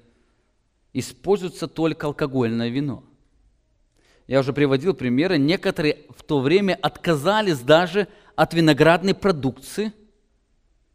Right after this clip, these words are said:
потому что в ней может содержаться какой-то процент алкоголя.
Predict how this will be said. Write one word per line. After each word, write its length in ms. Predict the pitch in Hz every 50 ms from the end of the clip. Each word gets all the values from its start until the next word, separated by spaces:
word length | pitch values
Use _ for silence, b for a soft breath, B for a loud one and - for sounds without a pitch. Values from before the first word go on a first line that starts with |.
| _ _ _ _ _ _ _ _ _ _ -
потому 300 | 127 127 151 156 156 147
что 240 | 135 - - 143 127
в 80 | 123
ней 160 | 135 165 202 214
может 300 | 196 170 147 135 - -
содержаться 560 | - 135 117 110 135 170 190 185 - 170 -
какой-то 500 | - 156 - - - 160 160 - - 165
процент 520 | - - 156 151 - - 143 123 113 -
алкоголя. 600 | 131 123 117 - 151 135 135 143 113 98 - -